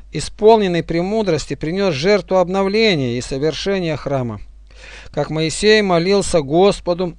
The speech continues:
и сошел огонь с неба и потребил жертву, так и Соломон молился, и сошедший огонь истребил жертву всесожжения. И сказал Моисей: «Так как жертва о грехе не употреблена в пищу,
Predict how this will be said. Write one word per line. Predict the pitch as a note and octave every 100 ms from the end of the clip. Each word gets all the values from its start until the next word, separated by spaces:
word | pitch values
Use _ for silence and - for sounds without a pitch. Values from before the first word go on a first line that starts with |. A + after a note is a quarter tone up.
| -
и | D3
сошел | D3 F3 G#3+ G3+
огонь | F#3 F#3+ G3+
с | - G3
неба | G3 F#3+
и | F#3
потребил | F#3 F3 F#3 F#3+ F#3
жертву, | D3+ F#3 E3+ - E3+ - - - -
так | D#3 E3+ F#3+
и |
Соломон | - G#3 G3+ G#3 A#3
молился, | A#3 A#3 A#3 A3+ A3
и |
сошедший | G#3+ G#3 G#3+ G3 -
огонь | G3+ G3 F#3+
истребил | E3+ F3+ F3 F3+
жертву | D3 F3 D#3+
всесожжения. | D3 D3+ D#3+ C3+ C#3 B2+ A#2 G#2+ - - - - - - -
И |
сказал | D#3 F#3 G#3+ A#3
Моисей: | G#3+ G3 F3+ F#3 D3 F#2+ - - - - -
«Так | G3 A3+ -
как | G#3+ F3
жертва | G#3 A3+ - G#3
о |
грехе | G3 G#3 A3+ G#3
не | G3
употреблена | F3 F#3 F#3 F#3+ G#3 F#3
в | -
пищу, | C4+ C4+ - C3